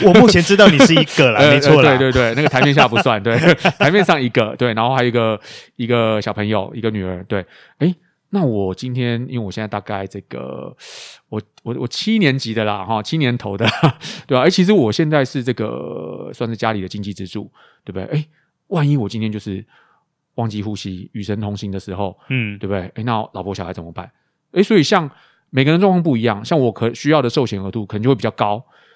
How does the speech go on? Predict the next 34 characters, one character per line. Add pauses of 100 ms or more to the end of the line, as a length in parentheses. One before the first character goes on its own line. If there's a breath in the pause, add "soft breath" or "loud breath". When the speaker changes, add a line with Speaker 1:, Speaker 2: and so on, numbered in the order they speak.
(120)
Speaker 2:
所
以
我
们
可
能
就
是，
诶，
另
外
需
要
规
划
一
个 (320 loud breath)
比
较
足
额， (340)
好，
比
较
额
度
比
较
高
一
点
的
寿
险